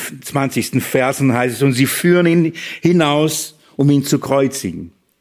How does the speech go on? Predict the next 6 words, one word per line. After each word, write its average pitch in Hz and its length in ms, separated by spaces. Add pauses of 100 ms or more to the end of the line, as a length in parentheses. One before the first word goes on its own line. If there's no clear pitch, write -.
(220)
Und 131 120
sie 127 80
zwingen 190 380
einen 139 240
vor-, 139 340
Vorbeigehenden, 175 920